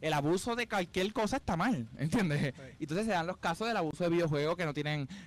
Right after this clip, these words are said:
Speaker 1: co-, eh, comunicación cognitiva, no tienen nada. Y eso, vuelvo y te digo, que yo que estudio psicología lo sé que es real.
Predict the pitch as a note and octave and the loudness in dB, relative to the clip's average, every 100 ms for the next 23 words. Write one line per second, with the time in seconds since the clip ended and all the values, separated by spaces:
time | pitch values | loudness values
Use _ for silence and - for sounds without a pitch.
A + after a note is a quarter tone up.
0 | - - - C#3+ C#3+ D3 C#3 C#3+ D#3 D3 | -10 -6 -2 0 0 -2 -2 -4 -4 -4
1 | B2+ E3 E3+ D#3 D3 _ E3 D#3+ - G3+ | -2 -2 2 2 0 _ -6 -4 -2 0
2 | F3 D3 C3+ C3 D#3 - - B2+ D3+ F3 | 0 -2 -4 -2 -4 -6 -8 -4 -2 0
3 | G3 D3 C3 D#3+ - E3 E3+ E3 F3 F3 | 0 0 -4 -4 -4 -4 -2 -2 -2 -2
4 | B2 - C#3 D3+ C#3+ B2 | -2 -4 -4 -4 -2 -2